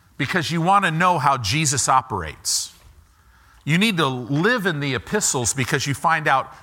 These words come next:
who you are in Christ and how you walk that out. But you wanna live in those. So that's, I mean,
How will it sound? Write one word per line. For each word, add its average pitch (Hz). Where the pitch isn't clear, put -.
who 226
you 220
are 180
in 131
Christ 151
and 123
how 175
you 160
walk 147
that 135
out. 123
But 135
you 175
wanna 185
live 165
in 131
those. 90
So 165
that's, 185
I 147
mean, 160